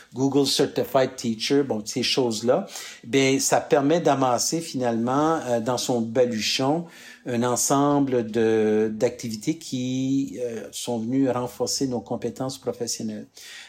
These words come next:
Donc, euh, on sait très bien que les, le défi de l'école pour s'actualiser, puis, puis vraiment se propulser dans le vingt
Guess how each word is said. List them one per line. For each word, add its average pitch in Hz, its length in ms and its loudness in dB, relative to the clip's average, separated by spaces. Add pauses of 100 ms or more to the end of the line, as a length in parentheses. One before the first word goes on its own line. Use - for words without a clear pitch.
(160)
Donc, 135 320 2
euh, 139 280 6
on 143 160 6
sait 165 300 0
très 156 180 4
bien 147 340 2
que 151 520 4 (140)
les, 127 580 0
le 123 180 0
défi 139 440 0
de 160 60 -6
l'école 143 680 2 (400)
pour 127 420 0
s'actualiser, 131 1000 0
puis, 120 220 -4
puis 113 340 -12
vraiment 185 460 4
se 208 160 2
propulser 139 500 -2
dans 147 120 0
le 127 60 -2
vingt 123 160 0